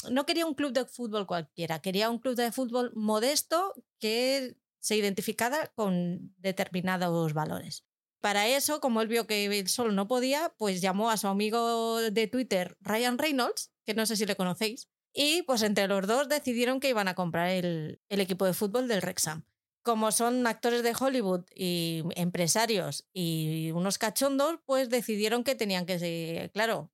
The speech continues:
em, había que sacar de la ruina ese equipo que me cago en su puta cómo estaba el equipo. Y, pues, tenían que sacar dinero. Y entre otras muchas cosas, ¿qué hicieron? Pues un documental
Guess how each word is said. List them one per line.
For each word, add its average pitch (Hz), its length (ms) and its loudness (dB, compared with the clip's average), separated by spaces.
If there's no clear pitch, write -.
em, 185 760 0
había 202 280 2
que 214 80 0
sacar 220 480 0
de 220 140 -2
la 214 160 0
ruina 226 420 0
ese 202 520 0
equipo 214 400 -4
que 202 100 -4
me 170 180 -2
cago 180 200 -4
en 208 80 -8
su 202 180 -6
puta 247 640 -4
cómo 196 240 -4
estaba 196 280 -2
el 185 280 -4
equipo. 180 400 -8
Y, 285 560 2
pues, 202 120 -2
tenían 196 220 2
que 202 100 0
sacar 190 300 0
dinero. 180 460 0
Y 233 140 2
entre 254 240 0
otras 302 260 2
muchas 294 320 0
cosas, 294 340 2
¿qué 269 140 0
hicieron? 262 440 0
Pues 185 220 -2
un 196 100 0
documental 160 640 -2